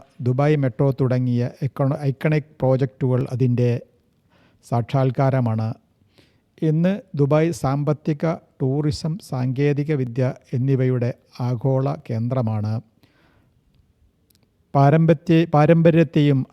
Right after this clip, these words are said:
ആധുനിക ജീവിതശൈലിയുടെയും സമുന്നയിപ്പിക്കുന്ന വിസ്മയങ്ങളുടെ കാഴ്ചയാണ് നമുക്ക് ദുബായിൽ കാണാൻ കഴിയുക.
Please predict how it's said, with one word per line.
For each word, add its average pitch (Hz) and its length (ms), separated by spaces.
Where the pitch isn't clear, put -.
ആധുനിക 147 480
ജീവിതശൈലിയുടെയും 131 1200
സമുന്നയിപ്പിക്കുന്ന 139 960
വിസ്മയങ്ങളുടെ 135 880
കാഴ്ചയാണ് 117 760
നമുക്ക് 113 320
ദുബായിൽ 113 400
കാണാൻ 110 380
കഴിയുക. 110 420